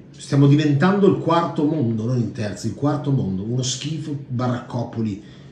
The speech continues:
eh, gente sfruttata, spacciatori ovunque, quartieri interi dis-, distrutti dove non puoi neanche entrare, criminali che se, si beffano la polizia e le forze dell'ordine, che vengono arrestati, il giorno dopo sono fuori, cioè, uno schifo, uno schifo.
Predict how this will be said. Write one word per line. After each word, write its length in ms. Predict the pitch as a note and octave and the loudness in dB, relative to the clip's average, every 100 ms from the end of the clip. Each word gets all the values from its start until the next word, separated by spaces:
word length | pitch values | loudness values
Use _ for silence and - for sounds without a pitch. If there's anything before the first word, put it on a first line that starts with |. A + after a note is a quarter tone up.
| - | -4
eh, 120 | B2 | -2
gente 300 | G#2+ C#3+ B2+ | 2 4 2
sfruttata, 800 | - - A#2+ - B2 A#2 A2 G#2+ | 0 -4 -6 -2 -2 0 -4 -6
spacciatori 600 | - - B2+ C3 A#2+ C3 | -10 -6 -4 -4 0 2
ovunque, 480 | B2 B2 B2 A2 A2+ | 2 2 2 0 -2
quartieri 360 | C3+ B2+ D3 C#3 | -2 2 4 4
interi 640 | B2 C3 C3+ C3+ B2 - - - | 2 2 2 4 2 -2 -8 -18
dis-, 400 | - A#2 B2 - | -6 0 0 0
distrutti 640 | C#3 C#3+ - - E3 C#3+ D3 | 0 2 0 -2 -2 0 2
dove 160 | C3+ | 2
non 100 | C3 | 2
puoi 140 | B2 C3 | 0 -2
neanche 260 | C3 C3 | -2 0
entrare, 680 | B2 A#2+ A#2 A#2+ G#2+ G2+ - - - - | -2 0 -2 -2 -4 -8 -14 -20 -20 -4
criminali 580 | - F3+ F3 E3+ E3+ D3+ | 6 8 8 6 4 4
che 100 | C3+ | 2
se, 240 | D3 D3 | 2 0
si 240 | - D3+ | 0 -2
beffano 420 | C3+ C#3 - D3 C#3+ | 0 0 0 2 2
la 80 | |
polizia 400 | C#3 C#3+ C3+ - | 2 4 4 4
e 40 | C#3+ | 2
le 60 | |
forze 300 | C#3 C#3+ C3+ | 2 -2 0
dell'ordine, 720 | C#3 B2+ B2 C#3 B2+ A2+ A2+ - - - | 2 4 4 4 2 0 -4 -8 -18 -12
che 120 | - C#3 | 2 4
vengono 220 | D#3+ E3 | 4 2
arrestati, 560 | D3+ C#3 - F#3 D3 | 2 2 4 4 4
il 40 | D#3+ | 0
giorno 200 | D3+ D#3 | 0 2
dopo 160 | E3+ | 2
sono 240 | D#3+ D#3+ C#3+ | 0 0 -2
fuori, 460 | - D3+ D3 B2 | 2 4 4 2
cioè, 200 | A#2 A#2+ - - - | 0 -4 -8 -10 -2
uno 120 | A3 | 0
schifo, 460 | - A#3+ D3+ - - - | 2 2 2 0 -10 -8
uno 100 | F3+ | -2
schifo. 420 | F3+ - E3+ - | -2 0 -2 -2